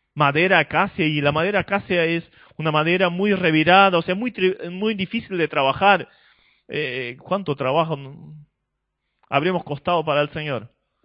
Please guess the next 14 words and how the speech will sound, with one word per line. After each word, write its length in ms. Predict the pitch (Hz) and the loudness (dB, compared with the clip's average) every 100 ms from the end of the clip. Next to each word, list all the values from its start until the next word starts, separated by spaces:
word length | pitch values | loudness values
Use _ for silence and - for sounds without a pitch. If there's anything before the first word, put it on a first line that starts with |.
| _ _ _ _ | _ _ _ _
Pero 160 | - 131 | -8 -8
nos 160 | 120 | -8
recubre 420 | 123 117 135 127 120 | -8 -8 -8 -8 -8
con 200 | 117 113 | -12 -12
oro. 220 | 95 82 _ _ _ _ _ _ _ _ _ _ _ _ _ | -12 -16 _ _ _ _ _ _ _ _ _ _ _ _ _
¿Para 180 | - 147 | -6 -6
qué? 200 | 151 127 - _ _ _ _ | -6 -10 -12 _ _ _ _
¿Cuál 200 | - 139 | -2 2
es 100 | 139 | 2
el 120 | 143 135 | 0 -4
objetivo? 520 | 131 143 147 110 113 _ _ _ _ - | -2 -2 -2 -6 -8 _ _ _ _ -16
Reflejar 760 | - 120 117 110 - 123 123 123 _ _ | -2 -2 0 -2 0 0 0 -6 _ _
su 220 | - 123 | -10 -4
gloria. 480 | 123 113 107 95 | 0 2 0 -2